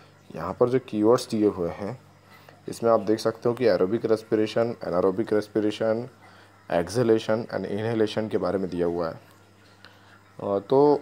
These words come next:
aerobic and anaerobic respiration जो टर्म्स है, very important terms है, क्योंकि इसके बारे में आपको समझना ज़रूरी है। सबसे पहले देखते हैं aerobic respiration, cellular respiration that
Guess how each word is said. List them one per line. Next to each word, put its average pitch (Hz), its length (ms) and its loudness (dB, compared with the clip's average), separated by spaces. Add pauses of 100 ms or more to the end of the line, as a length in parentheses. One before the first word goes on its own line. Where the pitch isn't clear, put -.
(100)
aerobic 113 360 2
and 143 240 2
anaerobic 127 400 0
respiration 131 540 -2
जो 127 100 2
टर्म्स 110 440 0
है, 123 60 0
very 110 300 0
important 92 460 -2
terms 107 280 0
है, 135 320 -10
क्योंकि 110 200 -10
इसके 123 200 -6
बारे 101 200 0
में 113 100 -2
आपको - 160 -8
समझना 80 480 -6
ज़रूरी 78 320 -8
है। 71 120 -16 (1040)
सबसे 113 220 0
पहले 120 180 0
देखते 120 340 2
हैं 110 140 4
aerobic 104 260 0
respiration, 113 560 -2 (1900)
cellular 120 520 6
respiration 123 580 0
that 110 120 8